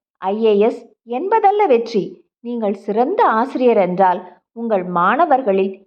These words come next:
எத்தனை பேர் உங்களை பார்த்து ஆசிரியராக முடிவு செய்கிறார்கள் என்பதே வெற்றி. சாவித்திரிபாய் பூலேவிடம் கல்வி கற்ற மாணவிகளில் நானூற்றி பதினேழு பேர் அடுத்த தலைமுறை ஆசிரியைகளாயினர் என்று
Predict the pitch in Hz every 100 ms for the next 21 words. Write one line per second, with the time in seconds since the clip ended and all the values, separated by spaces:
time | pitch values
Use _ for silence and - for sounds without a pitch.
0 | _ - 285 - 440 381 359 349 480 403
1 | 269 254 233 233 214 226 - 240 220 -
2 | - _ 180 214 330 415 403 381 294 302
3 | 359 247 269 320 320 254 247 247 226 269
4 | 269 269 220 202 196 190 226 160 - -
5 | 170 - _ _ _ _ 269 233 285 415
6 | 440 349 277 254 254 262 269 254 254 269
7 | 254 220 262 277 233 247 202 190 214 285
8 | 277 294 202 220 202 - - _ - 208
9 | 226 311 403 359 - 294 - 214 247 330
10 | 415 330 269 220 202 208 - _ _ 196
11 | 214 294 403 370 226 220 214 214 202 190
12 | 277 339 233 214 247 214 180 180 175 151
13 | - _ _ _ 185 180 175 226